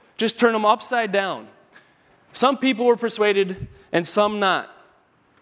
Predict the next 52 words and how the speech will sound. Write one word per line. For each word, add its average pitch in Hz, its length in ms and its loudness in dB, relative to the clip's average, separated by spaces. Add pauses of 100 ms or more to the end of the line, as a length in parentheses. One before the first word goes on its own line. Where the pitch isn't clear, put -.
(400)
But 165 120 4
he's 175 80 -8
gone 202 280 -2
great 202 240 0
lengths 202 200 -2
to 190 100 0
show 190 300 -2
that 180 160 0
Jesus 185 240 -4
was 175 140 -4
the 160 60 -8
Christ. 165 360 -2
Let 165 80 -2
me 180 80 0
just 180 240 -2 (880)
give 185 180 2
you 202 100 4
a 185 40 -2
couple 170 360 -2
here. 123 220 -6 (1040)
Acts 190 280 0
thirteen 220 440 -6
thirty-eight. 190 600 -2
Now 151 140 -2
listen 233 320 0
to 180 40 -2
this. 123 400 -6
In 170 220 0
the, 208 120 2
in 202 200 2
the, 202 160 0
in 202 260 0
the 214 80 0
mindset 196 400 -2
of 147 100 -6
somebody 180 300 0
who 180 140 2
is 151 120 -4
a, 143 200 0 (200)
a 160 120 0
Jew 160 420 2
and 147 180 0
believing 185 460 0
strongly 190 480 -2
in 160 60 -2
the 156 80 0
law 151 160 2
of 147 40 -6
Moses, 147 360 -4
he 202 120 -2
says 190 300 0
this, 165 380 -4